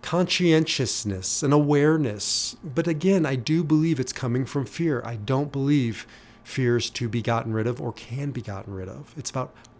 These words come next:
harnessing it, using it and not be used by it, right? As I always talk about, Viktor Frankl's kind of thesis is that when we stop choosing, when we stop responding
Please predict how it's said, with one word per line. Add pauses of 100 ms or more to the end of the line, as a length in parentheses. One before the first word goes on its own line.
harnessing
it, (340)
using
it
and
not
be
used
by
it, (580)
right?
As
I
always
talk
about,
Viktor
Frankl's
kind
of
thesis (420)
is
that (460)
when
we
stop
choosing,
when
we
stop
responding